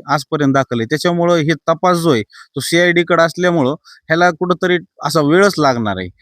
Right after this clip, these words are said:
पण जोपर्यंत हा प्रकार ज-, गुन्ह्यामधला जोपर्यंत क्लबिंग सारखा प्रकार ह्याच्यामध्ये होणार नाही, तोपर्यंत ह्याला ग-, ज्या ह्या तपासाला गती येणार नाही, असं त्यांनी आम्हाला यावेळी सांगितलं.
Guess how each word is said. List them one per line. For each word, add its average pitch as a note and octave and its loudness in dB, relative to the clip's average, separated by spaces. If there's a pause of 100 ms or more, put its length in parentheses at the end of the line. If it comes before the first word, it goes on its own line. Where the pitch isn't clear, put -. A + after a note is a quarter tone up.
(140)
पण B2 -4
जोपर्यंत F#3+ 0
हा E3+ -2
प्रकार E3+ 0 (460)
ज-, A2 -4
गुन्ह्यामधला C#3+ 2
जोपर्यंत D#3 -6
क्लबिंग F3+ 0
सारखा F3 -2
प्रकार E3 -2
ह्याच्यामध्ये D#3 0
होणार D#3 2
नाही, B2 -2
तोपर्यंत D#3+ -6
ह्याला C#3+ 2 (400)
ग-, A#2+ 2
ज्या D#3 2
ह्या D#3+ 0
तपासाला D#3 -2
गती F3+ -2
येणार A#2 0
नाही, F2 -10 (480)
असं C#3+ 0
त्यांनी D#3 0
आम्हाला D3+ 2 (260)
यावेळी C#3 0
सांगितलं. G2+ -4